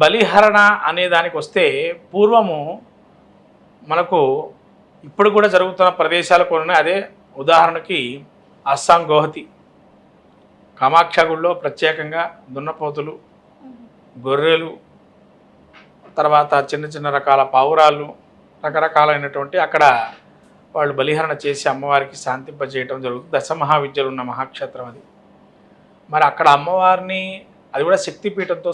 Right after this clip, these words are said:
సమానం, అమ్మవారు యోని పడ్డది కదా, శక్తిపీఠంతో సమానం. మన మిగతా పీఠాలకి భిన్నంగా ఉంది, కారణం ఏంటి అనే దానికి వస్తే ఇక్కడ ఒక రహస్యం ఏంటంటే అమ్మవారు తన దేహాన్ని పరిత్యాగం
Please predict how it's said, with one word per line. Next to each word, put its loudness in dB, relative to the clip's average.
సమానం, -10
అమ్మవారు 0
యోని -6
పడ్డది -4
కదా, -8
శక్తిపీఠంతో -8
సమానం. -20
మన -6
మిగతా 2
పీఠాలకి 0
భిన్నంగా -2
ఉంది, -12
కారణం 0
ఏంటి -12
అనే -8
దానికి -8
వస్తే -16
ఇక్కడ 0
ఒక 4
రహస్యం -4
ఏంటంటే -8
అమ్మవారు 0
తన 0
దేహాన్ని -2
పరిత్యాగం 0